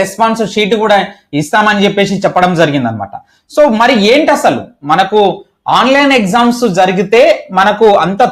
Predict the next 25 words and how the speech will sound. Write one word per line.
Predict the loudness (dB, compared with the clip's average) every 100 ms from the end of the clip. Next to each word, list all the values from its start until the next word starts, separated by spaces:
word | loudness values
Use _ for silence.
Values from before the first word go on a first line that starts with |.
| 2
తొందరగా | 2 2 4 4
ఇవ్వాలి | 2 2 2 2
కదా, | 2 0 0
చాలా | 0 0
తొందరగానే | -2 0 0 0 -2
ఇవ్వాలి | 0 0 0
కదా. | -2 -4 -10 _
So | -2 0
ఇప్పటి | 2 2
వరకు | 2 2 0
ఎందుకు | 0 0
ఇవ్వలేదంటే, | 2 2 2 2 0 0
ఇంకా | 0 0 0
మనం | 0 -2 -2
చాలా | 0 0 0 0
లక్ | 0 0
అనుకోండి. | 2 0 2 0 0 -6 _ 0
ఎందుకంటే | 2 2 2 2 2 2 -2 -12 _ _ _
టీజీపీఎస్సీ | 0 2 2 2 2 2 0 0 -2 0 0
ఆన్‌లైన్ | 2 2 0 0
ఎగ్జామ్స్ | 0 -2 -2 -2
జరిపినటువంటి | -2 0 -2 0 -2 -2 -2 -2 0
జేఎల్ | 2 4 2 0
కి | -2
సంబంధించి | 0 0 0 -2 -4